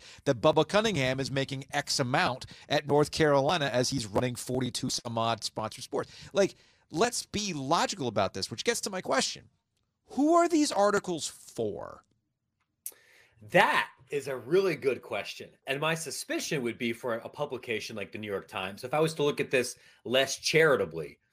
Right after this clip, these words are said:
Speaker 1: Mm-hmm.
Speaker 2: if you wanted to make, to write an article for the N P R tote bag crowd that doesn't follow this industry,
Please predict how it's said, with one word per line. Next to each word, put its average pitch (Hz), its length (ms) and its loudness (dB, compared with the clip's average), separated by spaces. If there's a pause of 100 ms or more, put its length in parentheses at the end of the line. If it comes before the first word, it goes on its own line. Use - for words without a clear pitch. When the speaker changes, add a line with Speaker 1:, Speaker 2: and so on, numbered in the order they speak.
Speaker 1:
Mm-hmm. 101 300 -8
Speaker 2:
if 131 160 -2
you 202 100 2
wanted 165 320 2
to 147 140 -8
make, 135 380 -4
to 131 100 -8
write 131 200 2
an 127 100 -4
article 123 600 -2 (200)
for 135 180 0
the - 180 -10
N 151 160 2
P 165 180 -4
R 139 160 2
tote 151 380 -2
bag 120 240 -4
crowd 101 500 -2
that 107 220 -6
doesn't 151 340 -2
follow 120 420 0
this 110 260 -4
industry, 131 720 0